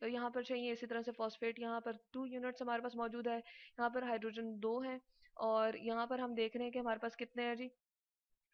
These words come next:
four हैं। तो इसके लिए हमें यहाँ पर शुरू में टू लगाना पड़ेगा। और sulphate को हम देख रहे हैं, सल्फे-, sulphate group इस तरफ हमारे पास कितने हैं जी, टू हैं और इस तरफ भी टू हैं। तो इक्वेशन भी balance हो गई और हमारे पास क्या बन गया जी,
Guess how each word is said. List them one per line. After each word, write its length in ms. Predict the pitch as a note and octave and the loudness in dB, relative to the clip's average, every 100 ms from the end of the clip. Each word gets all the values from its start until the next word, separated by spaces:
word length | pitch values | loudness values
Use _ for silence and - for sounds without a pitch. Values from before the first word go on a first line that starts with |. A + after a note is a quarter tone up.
| _ - | _ 0
four 220 | A#3 A3+ | 4 4
हैं। 160 | A#3 - | 2 -4
तो 140 | - | -4
इसके 200 | A#3+ - | -2 -2
लिए 120 | B3+ | 0
हमें 220 | B3+ A#3 A#3 | 2 2 2
यहाँ 200 | A3+ A3+ | 0 0
पर 120 | A#3+ | -2
शुरू 260 | A#3 A#3 | -2 -2
में 140 | B3+ C#4+ - | -2 -4 -6
टू 100 | B3+ | -2
लगाना 320 | A#3+ A#3 A#3+ | 2 2 2
पड़ेगा। 380 | B3+ B3 B3 B3+ B3+ - - - - | 2 2 2 0 -2 -16 -18 -14 2
और 280 | A#3 A3+ | 6 6
sulphate 400 | A3+ A#3 - B3+ | 4 0 4 2
को 120 | B3+ D4 | 4 0
हम 180 | B3+ | 2
देख 180 | A#3 A3+ | 2 0
रहे 100 | A#3+ | 0
हैं, 20 | |
सल्फे-, 440 | B3 A#3+ - A#3+ A3 | -2 -4 -2 -4 -4
sulphate 380 | A#3+ A3+ A#3+ A3 | -4 0 0 2
group 220 | A#3+ A#3+ | 0 0
इस 140 | B3 B3 | -2 -2
तरफ 180 | B3 A#3+ | -2 0
हमारे 240 | A#3 A3 | 0 0
पास 140 | A3+ | -2
कितने 260 | - A#3 A#3 | -4 -4 -4
हैं 60 | A3 | -4
जी, 100 | G#3+ | -6
टू 160 | B3+ B3 | -4 0
हैं 80 | |
और 160 | A3+ G#3+ | 0 0
इस 120 | G#3 | -4
तरफ 140 | - A3 | -6 -8
भी 100 | A3+ | -8
टू 140 | - | -14
हैं। 80 | - - - _ - | -18 -20 -20 _ -4
तो 60 | |
इक्वेशन 400 | A#3 A#3 A#3 D4+ | 2 6 6 4
भी 80 | D#4 | 6
balance 380 | C#4+ C4 C#4+ C#4 | 8 8 6 0
हो 60 | |
गई 140 | C4+ C#4+ | 0 2
और 140 | C4+ | 2
हमारे 240 | B3 A3+ A3+ | 2 2 2
पास 200 | A3+ A#3 | -2 0
क्या 120 | B3 | 2
बन 180 | A#3 A#3+ | 2 2
गया 140 | A#3+ A#3 | 2 0
जी, 160 | C#4 | -2